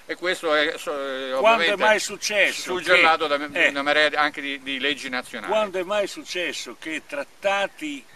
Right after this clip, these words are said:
Speaker 2: anche, come dire, ehm, eh, dettati col sangue, scritti col sangue e tolto dalle
Speaker 1: E la
Speaker 2: vene,
Speaker 1: vita.
Speaker 2: delle vene, no, no, tolti veramente dalle vene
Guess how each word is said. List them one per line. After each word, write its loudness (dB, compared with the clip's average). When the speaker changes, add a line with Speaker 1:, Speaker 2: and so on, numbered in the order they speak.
Speaker 2:
anche, -6
come -14
dire, -8
ehm, -6
eh, -8
dettati 4
col -4
sangue, 2
scritti -4
col -6
sangue 0
e -4
tolto 0
dalle -2
Speaker 1:
E 2
la 6
Speaker 2:
vene, 4
Speaker 1:
vita. 0
Speaker 2:
delle 2
vene, 2
no, 4
no, 0
tolti -4
veramente -6
dalle -4
vene -2